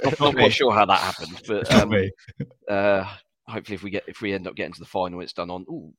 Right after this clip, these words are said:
Speaker 1: all the season ticket holders who went to games." Um,
Speaker 2: <laughs>
Speaker 1: I'll, I'll get, I'll get some credit for that one. But yeah, it's, it's, uh, yeah, as, as, as Glenn said, I think it's system, um, and principles, isn't it? You wanna, you wanna see, at the end of the day, you, you would,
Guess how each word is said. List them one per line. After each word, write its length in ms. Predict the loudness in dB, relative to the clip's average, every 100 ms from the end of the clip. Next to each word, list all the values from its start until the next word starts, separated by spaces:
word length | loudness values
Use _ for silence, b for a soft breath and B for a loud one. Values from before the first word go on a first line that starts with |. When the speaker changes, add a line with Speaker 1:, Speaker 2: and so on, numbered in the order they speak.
| -16
Speaker 1:
all 140 | -12
the 80 | -10
season 320 | -10 -10 -10
ticket 140 | -10 -8
holders 180 | -8 -8
who 80 |
went 200 | -8 -8 -8
to 60 |
games." 540 | -6 -6 -6 -14 -20 -20 b b b b -14
Um, 300 | -10 -8 -8
Speaker 2:
<laughs> 320 | -6 -4 -4
Speaker 1:
I'll, 140 | -4 -6 -8
I'll 80 | -10
get, 140 | -8 -8
I'll 80 |
get 160 | -8 -10
some 120 | -14
credit 260 | -14 -14 -12
for 80 | -14
that 100 | -14
one. 100 | -16 _ _
But 80 | -8
yeah, 160 | -2 0
it's, 400 | 0 -4 -12 -14 _
it's, 560 | -16 -12 -12 -10 -12 -16 b b b b -18
uh, 40 | -16 -4
yeah, 220 | -2 -2
as, 220 | -6 -8
as, 160 | -8 -10 _ -12
as 100 | -10
Glenn 220 | -4 -4
said, 220 | -2 -6 -6
I 60 |
think 220 | -8 -10 -10
it's 140 | -10
system, 800 | -10 -10 -10 -6 -6 -6 -12 -16 _ -10
um, 440 | -8 -6 -6 -10 -14
and 140 | -18
principles, 580 | -16 -16 -16 -20 -20 -18
isn't 220 | -18 -18
it? 60 | -16
You 100 | -10
wanna, 260 | -10 -10 -14 B B B
you 80 | -8
wanna 160 | -6 -6
see, 520 | -6 -6 -6 -10 -16 _ _ _ _ _ _
at 60 | -14
the 80 | -12
end 120 | -10
of 40 |
the 60 | -10
day, 40 | -10
you, 100 | -14 _ -20
you 180 | -14
would, 120 | -12